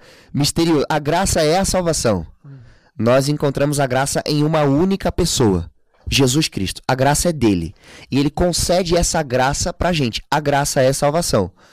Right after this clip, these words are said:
Speaker 1: Se a gente pega Tito capítulo dois, verso onze em diante, eu sempre me confundo onde tá Tito. Tito tá antes de Tiago.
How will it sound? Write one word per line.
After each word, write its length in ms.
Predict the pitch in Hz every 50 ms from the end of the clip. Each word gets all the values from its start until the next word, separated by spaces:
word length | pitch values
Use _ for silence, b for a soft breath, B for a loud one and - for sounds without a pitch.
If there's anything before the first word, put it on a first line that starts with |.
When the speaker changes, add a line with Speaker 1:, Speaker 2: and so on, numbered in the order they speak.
| B B B B B B B B B B B
Speaker 1:
Se 120 | - -
a 40 | 143
gente 200 | 151 170 175 -
pega 280 | - 170 160 147 143
Tito 320 | - - - 180 190 - -
capítulo 480 | - - - - - - - 127 117
dois, 720 | 104 92 90 123 143 151 143 107 - - - - - - - 95
verso 500 | 98 107 120 123 123 - - - 110 101
onze 640 | 101 117 139 160 160 135 104 90 87 90 87 82 82 B B B B B
em 120 | - 113 113
diante, 680 | 104 101 95 101 120 143 147 139 - - - 90 92 98 - _ _ - _ _ _ _ _ _ - - _ _ b b b b b b b b b b b b b
eu 160 | - 107 107 104
sempre 680 | - - - - - - - 127 139 160 160 - 165 156
me 140 | 151 151
confundo 520 | 147 - 160 143 117 - - - 131 131 127
onde 120 | 123 120
tá 140 | - 123 120
Tito. 360 | - - - - 110 87 - - - b b b b b b b b b b b b b b b
Tito 460 | - - 170 185 190 - - 196 190
tá 200 | 180 _ 165 139
antes 280 | 131 135 156 160 170 156
de 60 | 165
Tiago. 420 | - - 143 120 113 110 98 92